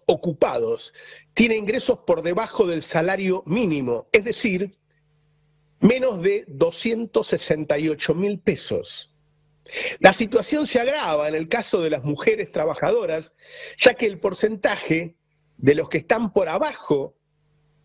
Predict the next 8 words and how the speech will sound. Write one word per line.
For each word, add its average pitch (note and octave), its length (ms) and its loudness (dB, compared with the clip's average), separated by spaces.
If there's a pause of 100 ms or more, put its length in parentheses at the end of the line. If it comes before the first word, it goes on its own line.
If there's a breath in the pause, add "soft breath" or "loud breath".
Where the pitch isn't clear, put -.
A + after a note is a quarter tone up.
(300)
de C#3 120 6
la D3+ 140 0
línea G3+ 280 0
de F3 80 -2
pobreza G#3+ 500 -2 (180 loud breath)
es C#4 120 6
del C#4+ 180 -2
cuarenta E3 920 -2